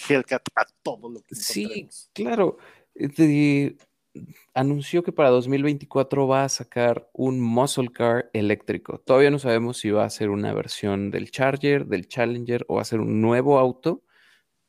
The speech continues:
Speaker 2: pero eléctrico. Y el mundo está dividido.
Speaker 1: A mí me gustó mucho cómo lo presentaron.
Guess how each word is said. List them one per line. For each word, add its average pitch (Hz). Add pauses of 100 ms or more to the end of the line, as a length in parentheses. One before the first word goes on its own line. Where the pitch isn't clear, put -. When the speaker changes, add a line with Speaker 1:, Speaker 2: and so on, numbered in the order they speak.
(120)
Speaker 2:
pero 120
eléctrico. - (600)
Y 104
el 113
mundo 120
está 120
dividido. 110 (1400)
Speaker 1:
A 160
mí 208
me 247
gustó 180
mucho 196
cómo 165
lo 143
presentaron. 123